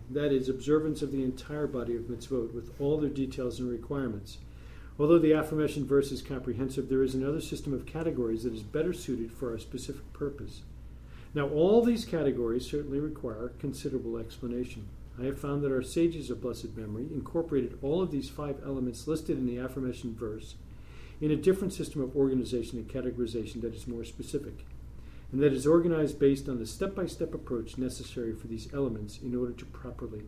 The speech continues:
acquire them. This system is what the sages taught in a Baraisa cited in various places in the Talmud, one of them being in the chapter Lifnei Edahin, the first cha-, chapter of tractate Avodah, Avodah Zarah.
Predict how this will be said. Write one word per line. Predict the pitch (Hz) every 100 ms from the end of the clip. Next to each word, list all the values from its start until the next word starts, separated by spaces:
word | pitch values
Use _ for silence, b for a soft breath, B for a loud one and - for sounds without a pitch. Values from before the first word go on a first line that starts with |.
| -
acquire | - - 127 123 117
them. | 107 101 - - - B B B B B
This | 143
system | - - 160
is | 139 139
what | 135
the | 117
sages | - 160 151 -
taught | - 127 120 -
in | 143
a |
Baraisa | 135 139 151 147 127
cited | - 151 151 147
in | 135
various | 123 139 160 -
places | - 117 131 113
in | 117
the | 120
Talmud, | - 147 139 110 101 - B B B B
one | 156 185
of | 185
them | 175 147
being | 131 127
in | 135
the |
chapter | 135 151 135 135 127
Lifnei | 127 - 143 139 143 147 147 - - - - - - -
Edahin, | 143 139 127 120 104 98 98 - - - - - - -
the | 139
first | 160 151 -
cha-, | 160 143 - -
chapter | - 156 - 123
of | 120 123
tractate | - 139 131 127 113 - - 135
Avodah, | 120 120 120 120 - 131
Avodah | 131 131 127 120 113
Zarah. | 117 113 110 101